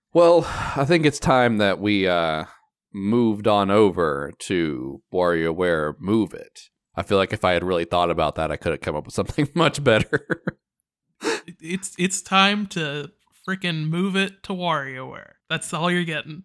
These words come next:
Speaker 1: WarioWare Move It. Uh, this is the, like, what, seventh or eighth WarioWare game or mainline game. I guess there have been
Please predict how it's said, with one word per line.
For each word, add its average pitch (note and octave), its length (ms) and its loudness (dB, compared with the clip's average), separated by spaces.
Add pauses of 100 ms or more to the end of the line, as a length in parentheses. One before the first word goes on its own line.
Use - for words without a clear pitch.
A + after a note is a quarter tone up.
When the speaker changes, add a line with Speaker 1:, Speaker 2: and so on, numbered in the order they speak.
(140)
Speaker 1:
WarioWare C#3 480 8
Move A#2+ 300 4
It. - 400 0
Uh, F2+ 220 2
this G#2+ 240 0
is G2 220 -2
the, F2+ 460 0
like, D#2 200 -4
what, D2 240 -4
seventh F2+ 640 -4
or D2+ 200 -4
eighth E2+ 320 -4
WarioWare F#2+ 600 2
game G2+ 600 -2
or D#2 260 -12
mainline D2+ 480 -8
game. D#2 240 -4
I E2 80 -4
guess E2+ 200 -4
there D2+ 180 -2
have D2+ 140 -6
been D#2 340 -4